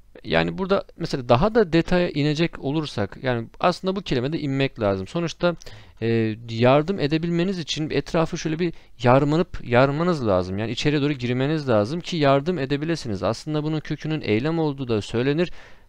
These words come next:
O zaman bu sorulur mu bize? İhtilaflı. Hani başta demiştik ya size, ihtilaflı, tartışmalı olabilir. Yani bunları biz böyle şimdi silelim. Ama soyluluk kelimesinde bir tartışma yoktur. Soy,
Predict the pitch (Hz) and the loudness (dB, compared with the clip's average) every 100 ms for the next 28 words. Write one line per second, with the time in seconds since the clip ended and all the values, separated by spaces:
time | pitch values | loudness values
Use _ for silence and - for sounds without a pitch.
0 | - - - - 185 220 208 180 - 185 | -20 -20 -16 0 4 4 4 2 0 0
1 | 220 202 143 127 180 214 - - 135 - | 0 -2 -2 -2 0 -2 -6 -8 -6 -6
2 | - 160 - 170 143 101 - 120 98 120 | 0 0 0 0 -2 -2 -4 -4 2 2
3 | - 139 139 139 - - 107 104 98 - | 2 -2 -4 -4 -6 -4 -4 -4 -4 -4
4 | 101 - 127 117 - 185 202 - - 180 | -6 -4 -4 -4 0 2 2 -2 -6 -4
5 | 190 151 185 160 110 - - - 165 151 | -2 0 0 0 -2 -4 -10 -2 0 0
6 | 196 156 107 123 123 143 110 98 123 147 | 0 0 2 0 0 2 2 0 -4 -4
7 | 180 151 151 139 98 - - 101 123 127 | -4 -2 2 2 0 -8 -4 0 4 2
8 | 95 - - - - - 101 120 208 - | 2 -6 -20 -18 -8 -2 0 0 -4 -2
9 | 196 190 - 175 160 160 151 - - 139 | -2 -2 -4 -6 -2 -2 -2 -4 -4 -2
10 | 135 131 - 101 - 131 | 0 -2 -4 -8 2 2